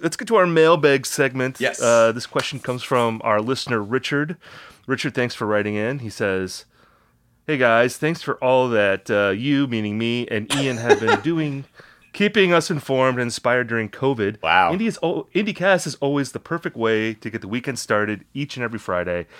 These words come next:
Speaker 1: Kudos go out to both of you for making it happen each week."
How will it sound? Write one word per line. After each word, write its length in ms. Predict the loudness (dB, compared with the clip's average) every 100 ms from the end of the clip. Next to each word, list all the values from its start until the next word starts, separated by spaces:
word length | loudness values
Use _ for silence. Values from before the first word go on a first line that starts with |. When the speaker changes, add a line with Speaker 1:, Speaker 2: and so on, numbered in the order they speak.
| -20 _
Speaker 1:
Kudos 400 | -4 0 2 0
go 220 | 0 0
out 100 | 0
to 60 | -2
both 260 | -4 -4 -4
of 100 | -6
you 80 | -6
for 120 | -6
making 280 | -8 -8 -10
it 60 |
happen 300 | -4 -4 -4
each 220 | -8 -8 -8
week." 220 | -10